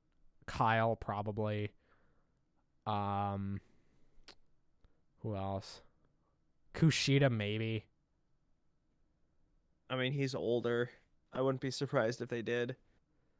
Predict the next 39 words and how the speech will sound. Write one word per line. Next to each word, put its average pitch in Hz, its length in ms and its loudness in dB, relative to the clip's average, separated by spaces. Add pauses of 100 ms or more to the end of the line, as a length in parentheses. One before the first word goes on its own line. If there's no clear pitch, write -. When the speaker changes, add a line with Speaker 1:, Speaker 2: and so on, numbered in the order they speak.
(960)
Speaker 2:
Although 135 180 6
I 131 80 6
could 131 200 2
see 147 180 0
him 135 200 0
getting 123 240 0
buried 117 380 2
pretty 131 240 -2
easily 123 400 -2
on 120 100 -2
that 120 160 -4
roster. 120 680 -4
Speaker 1:
If 143 180 -4
Bronson 151 420 4
Reed 131 360 4
didn't 120 320 0 (200)
get 120 240 0 (100)
released, 113 540 -4
I 107 80 0
would 104 140 -2
say 110 140 -2
Bronson 104 420 -2
Reed 104 180 -4
for 95 160 -8
sure. 95 540 -6 (1300)
Speaker 2:
Do 175 100 0
we 202 60 8
have 320 100 6
any 415 140 0
word 370 200 6
on 349 120 4
what's 330 200 0
up 294 140 6
with 254 140 2
him? 165 320 0 (320)
Speaker 1:
He 175 300 0
wrestled 139 500 4 (320)
somewhere 120 560 0
f-, - 160 -8